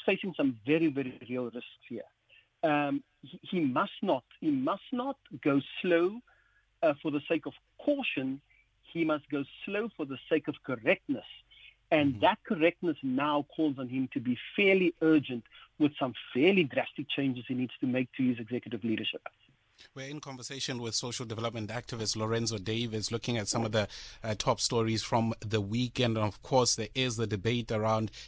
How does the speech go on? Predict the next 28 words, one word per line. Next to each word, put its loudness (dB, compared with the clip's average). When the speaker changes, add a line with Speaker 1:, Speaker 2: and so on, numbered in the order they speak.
Speaker 2:
cabinet 2
reshuffle 0
or 2
not. 2
Your 2
views 2
on 4
this, 2
oh 2
double 2
one 4
seven 0
one 4
four 0
two -4
thousand 0
and 0
six. 0
You -2
can 0
join 2
the 0
conversation 0
with -2
Lorenzo. 2
And 4
Lorenzo, 6
speaking 0